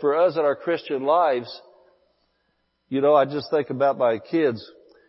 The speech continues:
when they were growing up back in Indiana. We had a little place right beside our basement door. Anybody know what a basement is? Some people see them. I never, I never saw a house didn't have one until I came to California. <laughs> I've only seen one since I've been in California. But anyway,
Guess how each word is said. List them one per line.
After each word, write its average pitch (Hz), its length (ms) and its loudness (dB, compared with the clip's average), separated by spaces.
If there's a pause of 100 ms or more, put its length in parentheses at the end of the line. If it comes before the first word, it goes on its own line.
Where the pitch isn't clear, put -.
(120)
when 120 140 -4
they 127 80 0
were 117 240 -2
growing 131 240 2
up 120 120 0
back 135 220 0
in 131 100 -8
Indiana. 131 440 -4
We 131 120 -6
had 139 80 2
a 135 60 0
little 127 100 0
place 143 360 -6
right 131 120 0
beside 135 300 -2
our 117 80 0
basement 113 460 -4
door. 117 360 0 (460)
Anybody 127 280 -4
know 131 80 -6
what 123 140 -4
a 98 40 -6
basement 127 420 -8
is? 143 260 -10 (1300)
Some 151 240 -4
people 117 280 -6
see 117 200 -6
them. 117 180 -8 (680)
I 135 120 0
never, 139 220 2
I 139 100 2
never 135 260 0
saw 135 220 0
a 123 40 0
house 135 200 0
didn't 135 180 -6
have 147 220 -2
one 120 160 -2
until 117 100 -4
I 113 60 -2
came 110 180 -6
to 104 80 -12
California. 117 680 -4 (320)
<laughs> - 280 -20
I've 135 220 0
only 127 180 -2
seen 139 260 -6
one 127 160 -8
since 123 220 -14
I've 127 80 -8
been 156 140 -8
in 110 80 -12
California. 107 540 -6
But 143 120 -2
anyway, 120 420 0